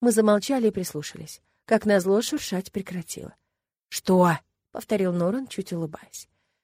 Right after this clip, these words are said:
Я отпустила его локоть, за который цеплялась, словно утопающий за ветку, и сердито передёрнула плечами. «Ничего, показалось».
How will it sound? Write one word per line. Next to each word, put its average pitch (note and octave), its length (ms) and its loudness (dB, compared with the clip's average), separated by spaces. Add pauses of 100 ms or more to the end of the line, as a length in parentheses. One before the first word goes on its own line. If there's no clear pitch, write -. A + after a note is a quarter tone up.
(120)
Я B3 120 0
отпустила A3 460 2
его G#3+ 200 4
локоть, B3 360 0
за G#3 80 0
который G3 300 0
цеплялась, F3+ 540 -2
словно G3 280 0
утопающий F#3 560 0
за F#3 140 0
ветку, C4 280 -4
и A3+ 40 0
сердито A3 480 0
передёрнула G3+ 640 0
плечами. F3 540 -8 (560)
«Ничего, C#4 720 6
показалось». E3+ 640 -2